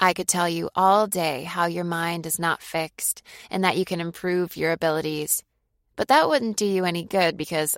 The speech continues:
I love math and I'm good with numbers. You need someone who used to hate this subject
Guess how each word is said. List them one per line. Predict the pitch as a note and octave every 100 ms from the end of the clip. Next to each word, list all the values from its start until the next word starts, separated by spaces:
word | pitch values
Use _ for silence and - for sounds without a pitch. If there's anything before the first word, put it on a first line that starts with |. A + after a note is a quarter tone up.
| -
I | E3+
love | F3+ D#3+ E3
math | D3+ D3 E3 F3
and | F3+
I'm | E3+
good | E3 E3
with | D#3 F#3
numbers. | F#3 F#3 C3+ D#3+ - - _ _ _ _ _
You | - A#3
need | C#4 -
someone | - F#3+ F#3+ F#3 F#3
who | F#3
used | F3 E3 D#3 -
to |
hate | D#3 G3 F#3+ -
this | C3+
subject | - D3+ - C#3+ C3 -